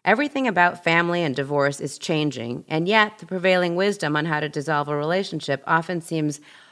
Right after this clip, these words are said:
hopelessly outdated. Some relationships end, and some don't, but I think all of them should evolve, and if that evolution becomes the dissolution of a marriage,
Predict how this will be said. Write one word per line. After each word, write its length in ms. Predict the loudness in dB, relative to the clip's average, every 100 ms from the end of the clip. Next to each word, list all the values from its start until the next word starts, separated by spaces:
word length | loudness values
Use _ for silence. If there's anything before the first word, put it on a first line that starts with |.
| _
hopelessly 540 | 2 2 2 -2 0 2
outdated. 580 | 2 2 -2 -4 -8 -12 _ _ _ _ _
Some 280 | _ 2 2
relationships 640 | 2 2 -2 -4 -6 -6 0
end, 340 | 0 0 -4 -10 _ _ _
and 180 | -2 0
some 320 | 2 2 4
don't, 320 | 4 4 4 -2 _ _ -2
but 120 | 0
I 60 |
think 260 | 0 -2 0
all 220 | 2 4
of 100 | 2
them 180 | 0 -2
should 160 | -2 -4
evolve, 540 | -2 0 2 2 0 -2
and 100 | -2
if 140 | -2
that 220 | 2 2 2
evolution 520 | 0 0 -2 -4 -6
becomes 440 | -6 -2 -2 -2
the 100 | -4
dissolution 640 | -2 -2 -2 -2 -2 -4
of 100 | -6
a 60 | -4
marriage, 500 | -2 0 2 0 -2